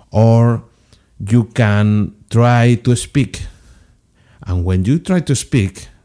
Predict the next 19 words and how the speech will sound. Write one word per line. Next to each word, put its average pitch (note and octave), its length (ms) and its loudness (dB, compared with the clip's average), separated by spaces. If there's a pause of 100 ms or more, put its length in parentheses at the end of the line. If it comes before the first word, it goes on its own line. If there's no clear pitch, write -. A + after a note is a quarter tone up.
there A#2 240 -2
are A2+ 160 -2 (200)
two C#3+ 80 2
ways. F#2 480 -6 (480)
For - 240 -8
example, F2+ 640 -4 (640)
pay F#2 420 -2
a F2+ 60 -10
teacher, C#3+ 640 -6 (160)
then F2 720 -6 (160)
I G#2+ 100 -4
think F#2 600 -4 (1040)
do A2+ 400 0
a F#2+ 140 -4
one-to-one. G#2 1000 -2
I G2+ 100 -4
think F#2+ 380 -4
it's - 360 -8 (300)
one, G#2 580 -2